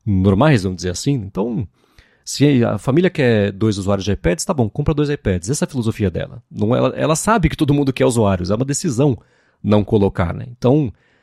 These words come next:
a filosofia é muito mais próxima do que ela, o Phil Schiller falou, né? Você compra o Apple Watch, o que você não resolve com o Apple Watch, você,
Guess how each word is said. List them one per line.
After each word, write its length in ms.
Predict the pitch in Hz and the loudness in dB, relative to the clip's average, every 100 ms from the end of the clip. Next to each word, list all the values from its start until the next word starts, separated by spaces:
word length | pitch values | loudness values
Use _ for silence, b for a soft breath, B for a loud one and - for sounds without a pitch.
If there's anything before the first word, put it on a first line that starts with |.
| b | b
a 80 | 98 | 0
filosofia 480 | 120 120 123 143 | 2 2 2 0
é 20 | 139 | 0
muito 160 | 156 | 0
mais 160 | 180 - | -2 -2
próxima 360 | 127 123 - | 0 0 0
do 100 | 135 | -6
que 120 | - 226 | -6 -6
ela, 140 | 277 | 0
o 180 | 160 - | 0 0
Phil 220 | - 254 | 0 0
Schiller 320 | - 226 185 | 0 -4 -4
falou, 280 | - 107 95 | -2 -4 -4
né? 80 | - | -10
Você 160 | 151 214 | -8 -6
compra 280 | - 269 220 | -4 -2 -2
o 40 | |
Apple 140 | - 190 | 0 2
Watch, 400 | 120 151 - - | 2 2 -2 -10
o 20 | |
que 60 | |
você 80 | - | -2
não 60 | 160 | 0
resolve 240 | 139 123 | 2 0
com 60 | 120 | -2
o 20 | |
Apple 140 | 110 101 | 0 2
Watch, 220 | 95 | 2
você, 80 | - | -2